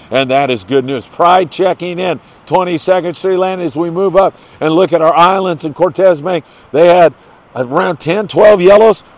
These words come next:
to forty pounds. Some really big, beautiful forkies. You can't beat that. That yellow bite out there has been good. All that tackle information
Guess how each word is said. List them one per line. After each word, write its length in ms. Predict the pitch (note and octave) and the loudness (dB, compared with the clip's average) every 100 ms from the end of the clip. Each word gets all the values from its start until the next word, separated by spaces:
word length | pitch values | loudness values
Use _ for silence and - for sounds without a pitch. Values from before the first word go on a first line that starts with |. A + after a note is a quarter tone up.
| - | 0
to 180 | A3 G#3 | 2 2
forty 580 | - C4 B3+ A#3+ A#3 - - - | 0 2 4 2 -2 -10 -12 -2
pounds. 500 | C4+ C4 G#3 C3 - _ | 2 4 2 -2 -12 _
Some 220 | - G#3 F#3+ | -2 0 4
really 300 | G#3+ G3 F3+ | 4 4 2
big, 340 | - G#3+ D3+ - - - | 4 4 2 -6 -20 -4
beautiful 360 | F#3+ F#3 D3 | 2 2 2
forkies. 760 | D#3 - G#3+ A#3 - G3 A#2 A2+ - - | -2 2 4 4 2 -2 -2 -8 -18 -8
You 160 | F#3 | -8
can't 360 | - F#3+ G#3 D3+ | -6 -6 -6 -4
beat 260 | G3+ G3+ - | -4 -2 0
that. 200 | G3+ F3+ | -2 -2
That 180 | F3 | -6
yellow 280 | D#3 F3+ G3 | -2 2 2
bite 260 | D#3 G3 F#3+ | 2 2 2
out 180 | F#3+ F3 | 0 -2
there 120 | F#3 | -4
has 100 | C#3+ | -4
been 220 | D#3+ C#3+ | -8 0
good. 220 | F#3 G#3 - - - - | 2 2 -4 -20 -10 0
All 240 | G3+ A3+ | 4 4
that 240 | G#3+ G3+ | 4 0
tackle 440 | - F#3+ F3 E3 E3+ | 0 -2 -2 -6 -6
information 680 | D#3 D#3 D#3 D#3 C3+ C#3 | -4 -6 -4 -6 -6 -10